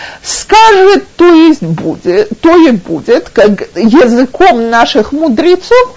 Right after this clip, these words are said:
отдал ему ключи от дождей. То есть теперь этот ключ от дождей держит Ильяу и возвращать его явно не хочет. То есть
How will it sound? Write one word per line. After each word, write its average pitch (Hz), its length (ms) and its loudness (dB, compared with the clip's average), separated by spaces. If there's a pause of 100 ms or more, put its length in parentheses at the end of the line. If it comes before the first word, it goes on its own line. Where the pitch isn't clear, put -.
отдал 254 480 2
ему 302 300 0
ключи 254 880 -2
от 214 320 -2
дождей. 233 580 -2 (1120)
То 311 80 0
есть - 160 -2
теперь 269 300 0
этот 226 360 -2
ключ 320 520 0
от 214 360 0
дождей 247 540 2
держит 214 680 0
Ильяу 196 760 2
и - 20 2
возвращать 240 840 0
его 269 220 -2
явно 233 560 -2
не 311 180 -4
хочет. - 400 -6 (840)
То 247 100 0
есть 247 160 -4